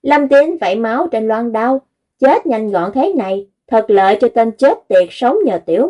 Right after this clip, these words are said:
muội. Nếu không phải chiến sự căng thẳng, Lâm Tín nhất định phải hủy hoại linh lực Chu Cang.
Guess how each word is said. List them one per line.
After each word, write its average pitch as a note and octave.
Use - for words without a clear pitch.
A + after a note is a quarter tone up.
muội. G3
Nếu C#4
không A#3+
phải F#3
chiến C4
sự F3
căng A3
thẳng, A3
Lâm D4+
Tín E4
nhất F#4+
định G#3+
phải G#3+
hủy A#3+
hoại G#3
linh A3+
lực E3+
Chu B3
Cang. B3